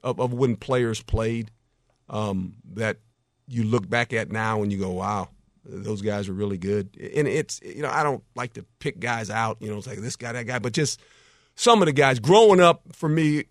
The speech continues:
it was, it, you know, and I didn't play against Jim Brown, but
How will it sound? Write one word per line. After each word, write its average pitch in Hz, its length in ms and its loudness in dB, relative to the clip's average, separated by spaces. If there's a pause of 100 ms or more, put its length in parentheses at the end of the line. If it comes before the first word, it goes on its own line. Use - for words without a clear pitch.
it 143 160 0
was, 131 380 -2
it, 151 180 -2 (200)
you 180 120 0
know, 143 160 4
and 143 100 4
I 175 100 8
didn't 160 160 0
play 143 200 4
against 135 240 0
Jim 135 220 2
Brown, 131 460 2 (840)
but 113 360 0